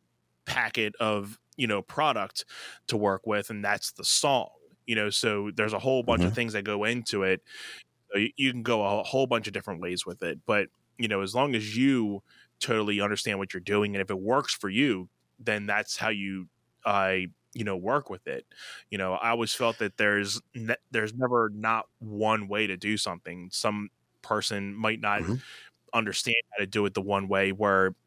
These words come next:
Speaker 1: they found some, some way that, that it works better for them to comprehend it, then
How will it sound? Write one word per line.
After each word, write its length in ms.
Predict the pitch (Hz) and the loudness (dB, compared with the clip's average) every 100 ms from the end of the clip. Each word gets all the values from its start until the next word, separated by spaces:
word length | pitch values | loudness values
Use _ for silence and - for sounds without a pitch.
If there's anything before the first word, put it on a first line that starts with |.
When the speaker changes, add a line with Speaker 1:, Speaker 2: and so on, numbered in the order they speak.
| _ - | _ -6
Speaker 1:
they 140 | 110 107 | -2 -2
found 540 | - 107 107 104 95 - - - | -2 0 0 -2 -8 -14 -20 -10
some, 320 | - 127 107 - | -2 0 -2 -6
some 300 | - - 110 | -2 0 0
way 160 | 110 107 | 0 0
that, 180 | 107 - | -2 -2
that 120 | 113 | 0
it 80 | 107 | 0
works 240 | 104 104 - | 0 -2 -6
better 320 | 107 113 107 | -2 0 -2
for 100 | 110 | -2
them 200 | 104 104 | -2 -2
to 380 | - 98 98 95 - _ - - - - - | -2 -2 -2 -4 -10 _ -20 -20 -20 -14 -4
comprehend 640 | 120 101 95 113 151 113 | -2 -2 -4 0 0 0
it, 180 | 98 101 _ - 117 _ | -4 -6 _ -20 -20 _
then 360 | 117 107 104 | 0 0 -2